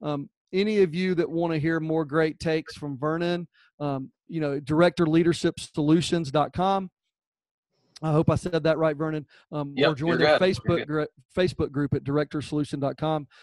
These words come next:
Speaker 1: Uh, it's
Speaker 2: Yeah.
Speaker 1: great for, uh, uh, child care directors, also any other, um, small, uh, business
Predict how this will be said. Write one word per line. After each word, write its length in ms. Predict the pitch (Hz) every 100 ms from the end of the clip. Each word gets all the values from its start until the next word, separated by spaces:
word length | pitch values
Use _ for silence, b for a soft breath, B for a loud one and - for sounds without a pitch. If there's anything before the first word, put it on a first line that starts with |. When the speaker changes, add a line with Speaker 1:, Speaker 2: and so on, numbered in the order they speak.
| b 156
Speaker 1:
Uh, 100 | 147
it's 80 | -
Speaker 2:
Yeah. 60 |
Speaker 1:
great 240 | 190 190 151
for, 240 | 180 170
uh, 140 | 165 151 135 _ -
uh, 520 | 151 139 135 139 139 143
child 260 | 202 208
care 120 | 214 190
directors, 420 | 196 196 202 175
also 340 | 175 170 175
any 180 | 170 165
other, 260 | 160 156 - b b -
um, 280 | 147 135 127 _ -
small, 400 | 160 170 165 147 -
uh, 180 | 165 147
business 600 | 139 165 147 151 147 -